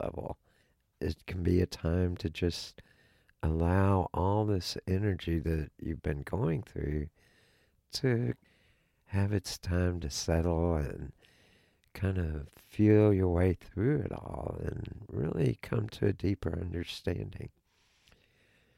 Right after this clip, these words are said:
It's also the time where the dom and the sub will bond so deeply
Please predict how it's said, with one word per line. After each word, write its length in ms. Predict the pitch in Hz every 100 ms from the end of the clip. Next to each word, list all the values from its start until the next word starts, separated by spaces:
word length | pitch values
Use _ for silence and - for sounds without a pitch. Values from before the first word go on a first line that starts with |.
| _ -
It's 160 | - -
also 400 | 104 117 - 117
the 120 | 98
time 440 | - 92 92 92
where 420 | 101 95 95 90 92 _ _ _ _ _ _ _ _ _ _ _ _ _ -
the 100 | 95
dom 400 | 95 98 104 107
and 140 | 101
the 60 | 92
sub 480 | - - 104 104 92
will 260 | 90 104
bond 460 | 127 - 82 76 71
so 640 | - - 123 120 110 90 82
deeply 640 | - 95 101 - - 87